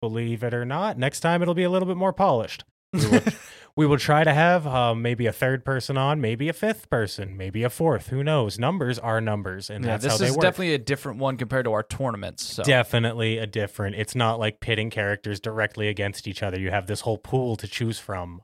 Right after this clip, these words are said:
Speaker 1: Uh, but yes, we will be doing kind of more broader topics, maybe more definitive topics. But as our test run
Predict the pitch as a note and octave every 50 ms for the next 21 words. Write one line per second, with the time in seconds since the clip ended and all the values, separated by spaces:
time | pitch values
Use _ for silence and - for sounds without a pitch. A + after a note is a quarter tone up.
0 | _ - G#2 G2 F#2+ F#2 F#2 - _ _ _ _ _ _ - B2+ A2 A#2+ B2 A#2
1 | G2 F#2 - - - G#2 G#2+ G#2+ A2+ A#2 A2 G2+ A2+ A2 A2+ A2+ A2+ A2 G#2+ G#2
2 | - - A#2 A2+ A2+ G2+ G2+ A2 A#2 A#2 G2+ - A2 A2 A#2 A#2 A#2 A2 G#2+ -
3 | A#2+ A2+ A2+ - A#2 A2 - - A2 G#2+ G#2+ A#2 A#2+ A#2+ B2 C3 A#2+ D3 - -
4 | F3 F3 E3 D#3+ D3 E3 D3+ - - D#3 D#3 D#3 - E3 D#3+ - - - A2 -
5 | - B2+ C#3+ C#3 - C3 B2 - - - C#3+ C3 - - - C3+ C3+ C3 C3+ C3+
6 | -